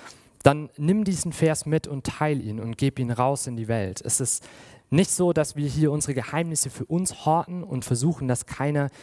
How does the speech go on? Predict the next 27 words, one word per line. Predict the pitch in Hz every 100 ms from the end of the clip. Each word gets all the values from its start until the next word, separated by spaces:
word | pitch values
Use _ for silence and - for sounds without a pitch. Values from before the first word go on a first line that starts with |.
| - - -
sie | 123
mitkriegt, | 120 165 - 156 147
sondern | - 139 139 139
das | - 131
ist | 127 - - _ _ _ _ _ _ _ _ -
die | 123
Einladung | 139 165 165 156 156
von | - 131
Jesus | 131 143 139 -
an | 127
die | 120
ganze | - 135 123 110
Welt. | 117 107 98 - - - - -
Und | 127
so | 120
dürfen | 120 147 -
wir | 139
sie | 131 135
auch | 101 117
lesen | 127 147 143
und | 123
so | 127
dürfen | 131 - 120
wir |
sie | 117 113
verstehen. | - - 120 117 110
Und | 113 117